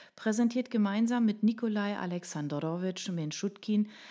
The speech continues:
der russischen chemischen Gesellschaft unter dem Titel Die Abhängigkeit der chemischen Eigenschaften der Elemente vom Atomgewicht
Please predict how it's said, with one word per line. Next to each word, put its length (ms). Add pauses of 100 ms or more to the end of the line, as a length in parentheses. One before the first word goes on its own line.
(140)
der 140
russischen 760
chemischen 580
Gesellschaft 640
unter 280
dem 180
Titel 340 (420)
Die 280
Abhängigkeit 800
der 100
chemischen 540
Eigenschaften 680
der 140
Elemente 460
vom 220
Atomgewicht 760